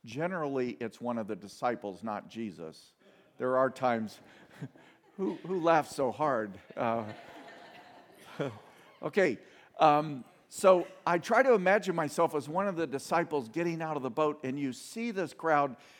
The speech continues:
and Jesus has just told you, "Let's go to a lonely place for rest," and you're thinking, "That sounds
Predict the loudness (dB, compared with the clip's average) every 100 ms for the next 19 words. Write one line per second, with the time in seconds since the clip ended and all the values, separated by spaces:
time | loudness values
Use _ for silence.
0 | _ -6 -4 -4 -4 -8 -6 -10 -6 -4
1 | -4 -6 -2 -2 0 -4 -2 0 -2 -4
2 | 0 0 0 -2 -2 0 0 0 0 -6
3 | -4 -2 0 -2 -10 -20 _ _ _ -2
4 | -2 0 2 4 2 -4 -6 -4 -4 -6
5 | -6 -6 -4 -4 -4 -8 -10 -10